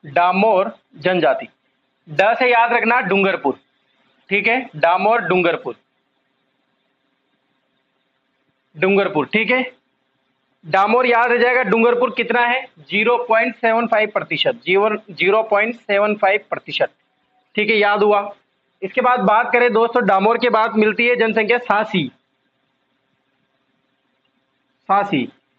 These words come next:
ये कहां पर है? भरतपुर में सर्वाधिक है। कहां पर है? भरतपुर में। कैसे याद रखोगे? देखो, सांसी को बोलो आप, सांसी बोलोगे तो बिल्कुल झांसी निकलेगी आपके मुंह से, और झांसी यूपी, भरतपुर का इलाका यूपी का जो टच में है वो है भरतपुर,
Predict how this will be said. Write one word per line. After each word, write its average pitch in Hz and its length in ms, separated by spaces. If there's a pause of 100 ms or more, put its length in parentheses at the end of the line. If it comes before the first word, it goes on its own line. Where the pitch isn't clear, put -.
(220)
ये 196 140
कहां 233 240
पर 247 140
है? 254 80 (120)
भरतपुर 220 480
में 233 100
सर्वाधिक 180 500
है। 131 80
कहां 185 260
पर 220 140
है? 226 80
भरतपुर 190 480
में। 127 140 (640)
कैसे 214 240
याद 233 220
रखोगे? 226 360 (480)
देखो, 202 300
सांसी 226 440
को 247 160
बोलो 226 280
आप, 233 260
सांसी 233 340
बोलोगे 220 420
तो 240 120
बिल्कुल 196 360
झांसी 233 340
निकलेगी 185 360
आपके 156 240
मुंह 143 160
से, - 140 (380)
और 190 120
झांसी 240 460 (100)
यूपी, 185 420 (200)
भरतपुर 226 460
का 233 180
इलाका 220 440
यूपी 196 500
का 220 280 (480)
जो 208 60 (120)
टच 220 200
में 233 160
है 202 140
वो 202 180
है 202 120
भरतपुर, 170 500